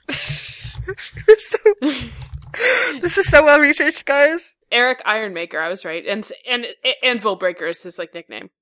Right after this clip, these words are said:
Speaker 2: Yeah, he has many. And
Speaker 1: Eric with a K.
Speaker 2: And he's, he's a, no. What's his family name?
Speaker 1: He's Ironmaker.
Speaker 2: That's his family name?
Speaker 1: Yes, I just said that.
Speaker 2: I, I believe you.
Speaker 1: He's also known as Eric the Just.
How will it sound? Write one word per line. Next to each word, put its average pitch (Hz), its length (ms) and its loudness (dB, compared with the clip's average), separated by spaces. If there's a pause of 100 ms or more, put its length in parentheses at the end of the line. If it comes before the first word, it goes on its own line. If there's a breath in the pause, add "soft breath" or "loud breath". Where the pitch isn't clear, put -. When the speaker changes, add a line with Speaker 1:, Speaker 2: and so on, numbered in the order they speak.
(140)
Speaker 2:
Yeah, 165 240 -4
he 190 120 -16
has 165 220 -10
many. - 260 -14 (640)
And 170 280 -14
Speaker 1:
Eric 214 240 0
with 208 120 -4
a 190 40 -10
K. 165 420 -10 (380)
Speaker 2:
And 190 200 0
he's, 214 180 -6
he's 208 260 -10
a, 202 120 -4 (520)
no. 147 200 -6 (240)
What's - 560 -8
his - 100 -12
family 247 300 -8
name? 349 140 -14 (360)
Speaker 1:
He's 233 260 -8
Ironmaker. 180 720 -6 (580)
Speaker 2:
That's - 200 -6
his - 260 -12
family 160 300 -6
name? 392 100 -8 (460)
Speaker 1:
Yes, 466 260 2
I 220 80 0
just 277 160 -8
said 392 160 -2
that. 165 240 -2 (500)
Speaker 2:
I, 392 220 -4
I 254 100 0
believe 185 240 -2
you. 175 100 -12 (120)
Speaker 1:
He's 277 220 -2
also 294 240 2
known 285 180 -2
as 247 140 -4
Eric 233 300 -4
the 196 100 -8
Just. - 540 -10